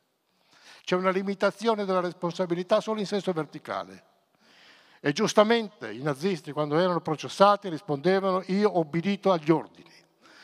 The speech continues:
Se tu nel tuo apparato obbedisci agli ordini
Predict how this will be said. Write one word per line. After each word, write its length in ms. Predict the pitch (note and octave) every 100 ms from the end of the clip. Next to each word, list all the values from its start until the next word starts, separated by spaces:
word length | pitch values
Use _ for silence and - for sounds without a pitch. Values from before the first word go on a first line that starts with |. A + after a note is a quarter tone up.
| -
Se 240 | - E3
tu 140 | E3 G#3
nel 160 | E3
tuo 140 | C#3+ G#3+
apparato 480 | G3+ G3 F3+ D3+ C3+
obbedisci 400 | C3 F3+ G3 F#3
agli 200 | E3 D#3
ordini 480 | C3 F#2 G2+ G2